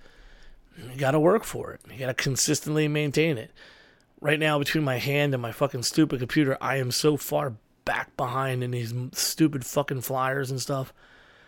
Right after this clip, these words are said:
Uh, it, it aggravates me greatly. But I don't complain. Just, "All right, we'll get it together. Push forward. Push it fucking hard. Make it fucking happen." If you're interested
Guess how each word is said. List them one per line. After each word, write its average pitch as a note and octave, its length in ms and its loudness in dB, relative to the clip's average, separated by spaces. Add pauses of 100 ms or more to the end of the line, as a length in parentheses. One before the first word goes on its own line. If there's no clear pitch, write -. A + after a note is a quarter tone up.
(440)
Uh, B2+ 360 -4
it, - 160 -12
it - 240 -8
aggravates B2 540 -2
me A#2 280 -10 (220)
greatly. A2 420 -2 (1500)
But A#2+ 320 0 (960)
I A#2 80 -4
don't C3+ 100 0
complain. C#3 540 0 (100)
Just, - 220 -8
"All C#3+ 80 2
right, D3 240 2 (180)
we'll C3+ 120 -6
get C#3 140 4
it C3+ 40 -4
together. C3 500 2 (180)
Push - 200 2
forward. B2 520 4 (640)
Push C#3+ 220 4
it C3+ 60 0
fucking C3+ 300 2
hard. A#2+ 400 -2 (240)
Make C#3+ 220 2
it C#3+ 80 -2
fucking B2 300 -2
happen." A#2+ 400 -6 (1000)
If A#2+ 140 -6
you're F3 260 8
interested D#3 800 0